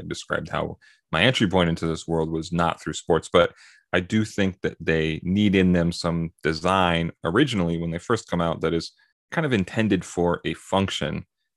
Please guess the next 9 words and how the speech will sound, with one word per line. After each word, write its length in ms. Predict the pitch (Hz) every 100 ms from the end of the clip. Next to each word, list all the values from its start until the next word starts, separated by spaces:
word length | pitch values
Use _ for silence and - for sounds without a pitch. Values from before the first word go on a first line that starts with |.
| _ -
And 400 | 90 90 87 85 -
I 220 | 90 90 - -
think 280 | 110 110 -
that 320 | 90 87 - _ _
knowing 720 | - 95 110 127 131 117 101 87
that 320 | 82 85 85
or 100 | 82
believing 680 | 82 87 104 120 104 90 82
that 320 | 80 82